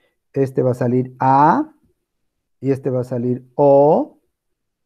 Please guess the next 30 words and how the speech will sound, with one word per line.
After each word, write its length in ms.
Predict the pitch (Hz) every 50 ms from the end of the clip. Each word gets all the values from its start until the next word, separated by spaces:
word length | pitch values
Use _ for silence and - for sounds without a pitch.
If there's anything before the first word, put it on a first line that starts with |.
| _ _ _ _ _ _ -
y 160 | 160 160 185
este 300 | 202 185 190 - 208 196
ya 120 | 190 175
va 60 | 165
a 40 | 156
salir 280 | 135 - 151 151 151 151
homocigoto, 720 | 156 143 143 139 131 - 151 147 160 190 202 - - 135
miren, 440 | 117 120 127 123 120 117 - - _ _ _ _
un 260 | - 135 135 131 123
B 540 | 135 135 135 139 147 160 214 294 302 _ _ _ _ _ _ _ _ _ _ _ _ _ _ _ _ _ _ _ _ _ _ _ _ _ _ _ _ _ _ _ _ _ _ _ _ _ _ _ _ _ _ _ _
homocigoto, 760 | - 139 139 143 143 131 135 143 131 135 151 160 160 - 135
es 160 | 135 151 165 170
B, 460 | 170 165 175 190 190 190 - _ _
pero 220 | - 135 127 123 120
ya 180 | 117 135 135
no 120 | 139 151 156
es 100 | 156 -
heterocigoto, 840 | 147 - - 135 135 131 127 - 135 135 139 139 135 - - _ _ _ _ _ _ _ _ _ _
antes 340 | 127 123 123 - 156 - -
era 160 | 131 127 120
B 300 | 107 110 123 127 127 127
O. 380 | - 135 143 131 113 - _ _ _ _ _ _ _ _ _ _ _ _ _ _
Y 140 | 180 180 190
aquí 280 | 190 185 190 208 202
sa-, 260 | 185 - 202 185 190 -
ya 240 | 165 156 170 170 180
no 140 | 190 180
salen 400 | - - 180 175 175 170 175 180 -
O's, 260 | 175 175 180 170 156
miren, 540 | 156 147 147 147 156 180 220 254 - _